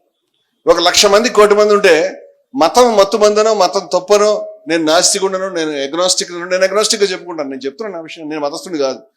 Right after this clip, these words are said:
ఆస్తికుడిని కాదు, అట్లీస్ట్ నేను మతస్థుడనే భావిస్తున్నాను నేను. ఎందుకంటే హిందూ మతంలో అగ్నోస్టిసిజానికి ప్లేస్ ఉందని మా అభిప్రాయం. దాన్ని మేము బలంగా వాదిస్తున్నాం, అది వేరే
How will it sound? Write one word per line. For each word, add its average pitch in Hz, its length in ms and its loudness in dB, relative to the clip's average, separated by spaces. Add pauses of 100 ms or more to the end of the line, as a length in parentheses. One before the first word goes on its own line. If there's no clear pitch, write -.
(420)
ఆస్తికుడిని 208 460 2
కాదు, 156 120 4
అట్లీస్ట్ 147 540 -2 (160)
నేను 175 120 0
మతస్థుడనే 208 500 2
భావిస్తున్నాను 175 520 4
నేను. 113 120 -8
ఎందుకంటే 196 340 2
హిందూ 208 400 2
మతంలో 185 360 2
అగ్నోస్టిసిజానికి 180 720 -2
ప్లేస్ 208 260 4
ఉందని 196 220 -2
మా 156 120 2
అభిప్రాయం. 156 440 -2
దాన్ని 143 200 0
మేము 131 140 -4
బలంగా 143 280 4
వాదిస్తున్నాం, 131 500 -2
అది 175 120 -6
వేరే 180 400 2